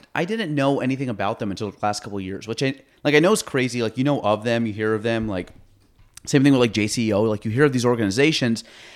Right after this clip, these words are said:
and it's not until you really, like, learn about what they do and the impact they have. 'Cause again, as, you know, a young professional, young kid, you don't really care. And now as you get older, you get a little more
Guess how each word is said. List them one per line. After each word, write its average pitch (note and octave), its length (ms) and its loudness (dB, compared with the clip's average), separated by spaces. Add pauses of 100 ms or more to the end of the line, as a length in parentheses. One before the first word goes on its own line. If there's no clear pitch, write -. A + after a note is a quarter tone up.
(160)
and D#3+ 80 6
it's C3+ 100 2
not D#3 140 6
until F3 180 -2
you D#3 100 4
really, C3 480 4 (840)
like, B2+ 200 0
learn A2 300 2
about B2 220 4
what A#2+ 160 0
they A#2 120 0
do G#2+ 520 -4
and A#2 100 -2
the G#2 120 -2
impact C3 320 -2
they C#3+ 80 -4
have. C#3+ 200 -2
'Cause A2+ 120 -6
again, A#2+ 220 -2
as, G2+ 300 -4 (300)
you E4 100 0
know, G#3+ 80 2
a C3+ 60 4
young B2 260 4
professional, A#2 540 -2
young G#2 240 -2
kid, G2 200 -6
you C#3 60 -4
don't C#3+ 160 -8
really C#2 220 -14
care. G#2+ 520 -2
And A2+ 80 4
now B2 160 6
as A#2 120 4
you G#2+ 40 -4
get G#2 160 2
older, A#2+ 320 6
you G2+ 120 0
get A2 180 0
a G2+ 60 -8
little A2 180 0
more G#2 380 0